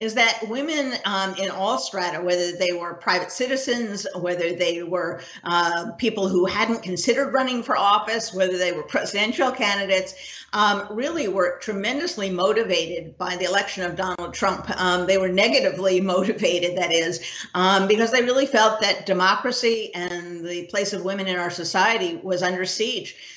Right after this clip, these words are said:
So in record numbers, they organized, they protested, they ran for office. Um, we saw in two thousand eighteen that women Democrats, uh, running for office helped swing the House in the,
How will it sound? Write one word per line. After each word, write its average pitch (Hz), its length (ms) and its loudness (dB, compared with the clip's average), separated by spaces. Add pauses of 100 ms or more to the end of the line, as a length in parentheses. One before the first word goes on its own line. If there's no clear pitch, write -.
(160)
So 202 260 2
in 190 160 2
record 220 360 0
numbers, 196 460 -4
they 156 180 -6
organized, 202 720 -2
they - 120 -8
protested, 214 920 -2
they 170 180 -4
ran 190 340 2
for 208 200 2
office. 196 560 2 (340)
Um, 180 480 -2
we 185 180 4
saw 185 380 2 (100)
in 175 240 -6
two 190 160 -4
thousand 180 380 -2
eighteen 190 800 -4
that 175 340 -2 (100)
women 190 320 0
Democrats, 202 840 2
uh, 180 300 -2
running 180 360 0
for 180 140 -2
office 175 400 0
helped 180 240 -2
swing 202 720 -4
the 180 280 0
House 196 480 0
in 175 340 -2
the, 170 420 -2